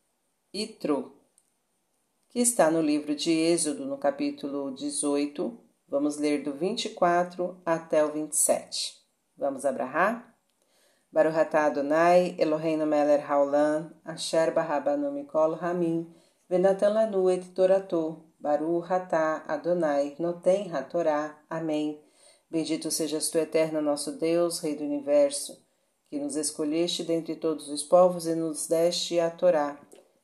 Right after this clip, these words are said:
Bendito sejas tu, eterno, que outorgas a Torá. Amém.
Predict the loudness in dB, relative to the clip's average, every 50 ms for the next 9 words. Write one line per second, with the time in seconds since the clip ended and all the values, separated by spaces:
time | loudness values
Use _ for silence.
0 | _ _ 0 0 2 2 0 -4 -6 -6 -6 -4 -2 -2 -2 -2 -2 -4 -2 0
1 | 0 -2 0 0 0 0 0 -2 -4 -8 -6 -4 -4 -4 -2 0 2 4 4 4
2 | 2 -2 -2 0 0 -2 2 2 2 2 4 2 0 0 -2 -8 -12 _ _ _
3 | _ _ _ _ _ -4 -2 0 2 2 2 2 2 0 -4 -8